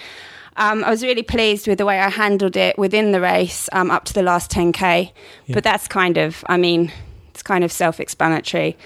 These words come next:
Speaker 2: Yeah.
Speaker 1: that if people pass you when you've,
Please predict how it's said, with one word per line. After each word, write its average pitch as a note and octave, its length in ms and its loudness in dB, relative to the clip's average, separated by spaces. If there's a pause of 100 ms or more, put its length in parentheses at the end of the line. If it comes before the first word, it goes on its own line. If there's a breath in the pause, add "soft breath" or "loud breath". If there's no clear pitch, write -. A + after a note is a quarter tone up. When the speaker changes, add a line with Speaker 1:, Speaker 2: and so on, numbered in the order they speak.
(180 loud breath)
Speaker 2:
Yeah. A#2 60 -10 (220 loud breath)
Speaker 1:
that E3+ 200 2
if - 360 -6
people F3 260 -2
pass E3+ 400 -4
you E3+ 140 0
when E3 180 2
you've, D#3+ 300 -2